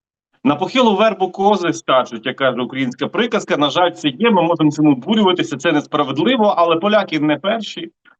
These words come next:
Ми пригадуємо історію, коли, м, вступала в, в нато Македонія, вона була змушена на вимогу Греції змінити,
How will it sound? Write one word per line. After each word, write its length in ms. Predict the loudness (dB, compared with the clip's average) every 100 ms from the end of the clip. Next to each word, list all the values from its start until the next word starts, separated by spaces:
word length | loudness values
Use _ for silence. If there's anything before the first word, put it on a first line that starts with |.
| _ _ -4
Ми 80 |
пригадуємо 600 | -2 0 0 0 0 0
історію, 540 | 0 -2 -4 0 2 2
коли, 400 | 0 0 2 2
м, 440 | 0 0 0 -2
вступала 600 | -2 -8 0 2 4 4
в, 420 | 2 0 0 0 0
в 100 | 0
нато 340 | 0 0 -2
Македонія, 720 | -4 -4 -2 0 0 0 2
вона 200 | 2 2
була 220 | 0 -4
змушена 420 | -2 -2 -2 0 0
на 100 | 0
вимогу 380 | 0 -2 -2
Греції 440 | -2 -2 -2 -2 -2
змінити, 460 | 0 2 2 2